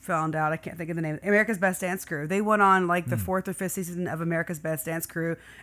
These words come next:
Speaker 1: and revolutionized what you thought of breakdancing and then clogging. They would, they did, it was interesting. It was an
Speaker 2: We
Speaker 1: interesting
Speaker 2: just saw
Speaker 1: concept.
Speaker 2: them.
Speaker 1: Huh?
Speaker 2: We just saw them over the break.
Speaker 1: We did Jabberwockies. But anyways, no, clogging, clogging's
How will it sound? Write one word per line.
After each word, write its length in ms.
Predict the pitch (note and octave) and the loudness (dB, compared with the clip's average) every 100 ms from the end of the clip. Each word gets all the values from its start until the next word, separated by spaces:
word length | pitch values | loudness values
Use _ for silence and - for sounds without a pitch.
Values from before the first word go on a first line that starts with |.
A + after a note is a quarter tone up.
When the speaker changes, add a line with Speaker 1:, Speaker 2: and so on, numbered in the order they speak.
| - | -2
Speaker 1:
and 140 | G#3 | 4
revolutionized 760 | G#3+ G3 F#3+ G#3 G#3+ F3 F3+ | 4 4 2 2 2 2 2
what 100 | E3+ D#3+ | 0 -2
you 100 | F3+ | 0
thought 260 | F#3+ E3+ | 4 4
of 340 | E3 D#3+ D3+ - _ - _ _ - | 4 -2 -4 -12 _ -20 _ _ -14
breakdancing 1000 | D3+ G#3+ A3 G3+ F#3+ F#3 - F3+ F3 F3 | 2 4 4 2 2 2 2 2 2 2
and 140 | F3 | 0
then 180 | F3+ E3+ | 0 0
clogging. 500 | E3 G3 F3+ D3+ D3 | 2 4 4 2 -10
They 180 | - F3 | -4 -2
would, 200 | F3 E3+ | -2 -2
they 100 | F3 | -4
did, 140 | D#3+ F3 | -4 -4
it 120 | F#3 | -2
was 120 | F3 | 0
interesting. 480 | F#3 F3+ D#3 - C#3+ | 0 -2 -6 -8 -10
It 60 | D3+ | -6
was 100 | F3+ | 0
an 80 | |
Speaker 2:
We 60 | C#3 | 0
Speaker 1:
interesting 120 | C#3 | 2
Speaker 2:
just 60 | F#3 | 2
saw 100 | F3+ | 4
Speaker 1:
concept. 340 | E3+ E3+ D3+ | 4 2 -2
Speaker 2:
them. 100 | - - - - | -6 -14 -18 2
Speaker 1:
Huh? 240 | A3+ B3+ - - | 4 4 2 -10
Speaker 2:
We 100 | G#2+ | -8
just 180 | G#2 - | -6 -6
saw 160 | B2+ | -6
them 180 | C#3 G2 | -6 -6
over 380 | E2 F2 F2 F2 - - _ - | -6 -6 -8 -8 -12 -20 _ -14
the 80 | |
break. 200 | G2 A2 G2+ | -12 -10 -6
Speaker 1:
We 120 | C#4 | -4
did 160 | D4 C4+ | -4 -2
Jabberwockies. 520 | F#3 F3+ E3+ F#3 F3 - - - | -2 -2 -4 -6 -12 -14 -20 -2
But 80 | B3+ | 6
anyways, 240 | A#3+ G3 | 6 6
no, 140 | G3 | 4
clogging, 480 | F3 A3+ A3 A3+ G3+ | 8 8 8 4 0
clogging's 520 | - F#3+ F3+ F3 D#3+ | 0 -2 2 2 0